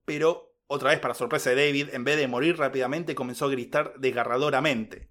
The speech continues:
Otra vez asustado por lo mucho que se estaba tardando en morir su víctima, David volvió a huir del lugar, esta vez yendo hasta su auto. Se sentía más relajado ahora, sin embargo, porque había logrado derramar sangre. Las voces demoníacas habían sido aplacadas.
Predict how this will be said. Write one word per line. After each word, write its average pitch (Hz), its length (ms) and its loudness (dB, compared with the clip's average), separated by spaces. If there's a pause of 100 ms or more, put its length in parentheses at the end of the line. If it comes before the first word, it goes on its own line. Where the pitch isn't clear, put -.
Otra 156 260 2
vez 170 140 4
asustado 143 640 0
por 117 100 -6
lo 107 100 -8
mucho 151 280 -4
que 113 120 -6
se 117 100 -14
estaba 127 280 0
tardando 123 360 0
en 110 60 -4
morir 123 280 0
su 127 140 -6
víctima, 139 400 0
David 139 360 2
volvió 117 300 0
a 143 60 4
huir 151 260 2
del 127 140 0
lugar, 160 340 2
esta 139 200 -2
vez 160 160 2
yendo 156 260 0
hasta - 180 -4
su 165 180 0
auto. - 380 0 (180)
Se - 120 -8
sentía 233 300 -2
más 208 120 2
relajado 143 440 2
ahora, 120 280 0
sin 123 140 -10
embargo, 139 480 0
porque 120 240 -2
había 139 260 2
logrado 127 400 2
derramar 113 380 0
sangre. 110 480 -2
Las 120 220 -12
voces 156 640 -2
demoníacas 120 840 -4
habían 127 280 -2
sido 131 180 0
aplacadas. 117 680 -4